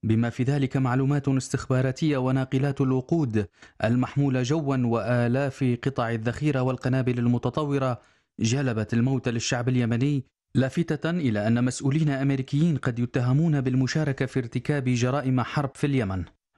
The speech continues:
المنظمة بيّنت في تقريرها أنه تم العثور في موقع حفر بئر مياه في أرحب بمحافظة صنعاء على قطعة ذخيرة أمريكية الصنع تحمل علامات تشير إلى أنها من إنتاج شركة رايثون،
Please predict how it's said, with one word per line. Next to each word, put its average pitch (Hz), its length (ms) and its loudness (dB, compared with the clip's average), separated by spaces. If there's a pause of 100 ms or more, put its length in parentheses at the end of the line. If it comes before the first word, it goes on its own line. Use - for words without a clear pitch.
المنظمة 143 760 2
بيّنت 143 360 0
في 139 120 -4
تقريرها 113 680 0 (320)
أنه 117 240 4
تم 135 280 0
العثور 123 480 2
في 113 140 -2
موقع 123 400 0
حفر 131 340 -2
بئر 127 380 0
مياه 131 300 2
في - 240 -4
أرحب 131 340 -4
بمحافظة 120 680 -2
صنعاء 123 500 0 (400)
على 117 200 0
قطعة 120 440 -4
ذخيرة 120 540 0
أمريكية 123 560 0
الصنع 139 480 -2 (280)
تحمل 110 360 -2
علامات 113 640 0 (440)
تشير 123 420 0
إلى 104 240 0
أنها 120 280 2
من 123 160 2
إنتاج 131 380 0
شركة 135 540 -2
رايثون، 135 500 0